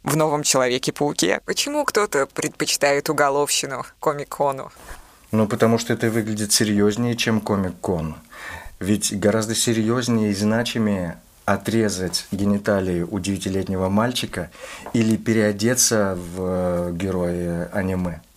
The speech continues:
Speaker 2: От этого внутренние психические силы движутся мощно. А там так, всего лишь прикинувшись.
Speaker 1: Походу, мы близимся к финалу. Антон, ты хочешь ещё что-нибудь добавить к этой истории?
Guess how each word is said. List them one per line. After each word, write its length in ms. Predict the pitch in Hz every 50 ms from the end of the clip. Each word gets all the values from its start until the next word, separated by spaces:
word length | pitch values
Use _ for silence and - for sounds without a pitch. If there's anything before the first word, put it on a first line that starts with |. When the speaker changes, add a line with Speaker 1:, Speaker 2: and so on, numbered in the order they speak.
| _ - -
Speaker 2:
От 220 | 110 107 107 - 135
этого 480 | 143 151 151 143 123 110 104 95 90
внутренние 600 | 87 95 107 113 120 117 123 113 113 113 117 110
психические 760 | 110 - - 113 - - 113 - 120 110 - - - 113 113
силы 440 | 104 - - - 135 135 127 117 104
движутся 720 | 92 85 92 90 107 113 107 - 110 101 - - - 101
мощно. 1120 | 90 92 92 92 95 95 95 101 104 104 101 95 - - - 95 90 90 85 80 76 - - - - - -
А 140 | - 104 104
там 380 | 208 - 170 180 196 196 190 185
так, 280 | - - 147 156 156
всего 260 | - - - 117 117 113
лишь 180 | 107 104 -
прикинувшись. 720 | - 113 104 104 - 117 113 110 98 - - - - - - _ _
Speaker 1:
Походу, 300 | - 165 - 190 190 185
мы 180 | 185 185 180 170
близимся 420 | 151 180 190 175 175 160 - 160
к 60 | -
финалу. 480 | - - 165 170 190 214 220 214 190 175 -
Антон, 380 | _ - 170 165 - 196 185 165
ты 100 | - 170
хочешь 340 | - - 196 - - - -
ещё 260 | 190 165 - - 170
что-нибудь 400 | 160 - 170 160 160 151 151 139
добавить 480 | 131 147 139 - 147 143 131 139 - - 151 143
к 60 | -
этой 200 | 160 151 - 151
истории? 380 | 147 - - 175 185 190 170